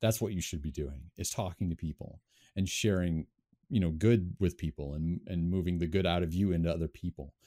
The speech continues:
And I think you're right. The church really,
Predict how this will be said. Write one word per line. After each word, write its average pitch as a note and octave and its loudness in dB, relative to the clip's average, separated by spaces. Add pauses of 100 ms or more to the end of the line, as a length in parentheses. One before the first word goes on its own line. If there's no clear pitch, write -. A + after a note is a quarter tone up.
(380)
And F#2 2 (160)
I - -6
think A#2 0
you're G2 0
right. G2 2
The - -4
church - -4
really, E2+ 0